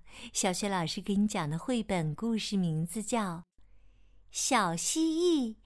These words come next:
是朋友》。这个绘本故事书选自由著名儿童文学作家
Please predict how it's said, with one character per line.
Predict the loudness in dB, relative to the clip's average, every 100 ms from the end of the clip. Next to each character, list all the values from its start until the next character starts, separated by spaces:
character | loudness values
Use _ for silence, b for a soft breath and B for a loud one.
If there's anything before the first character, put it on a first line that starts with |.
| b b b
是 | -4 0 0
朋 | 0 2 2 2 0 2
友》。 | 6 4 4 -4 -14 -20 -20 -20 -20 -20 _ _ -20 -20 -20 -20 -20 -20 _ _ -20 _ -2
这 | 0
个 | 0 0
绘 | 0 0
本 | 0 0
故 | -2
事 | 0 0
书 | 0 -2 -2 -2 -8 B
选 | -2 0 0
自 | -2 -2 0 0 -4 b b 0
由 | 2 2 0
著 | -2 0
名 | 2 2
儿 | 0
童 | 0 0
文 | 2 0
学 | 0 -2
作 | 0 0
家 | 0 -2 -4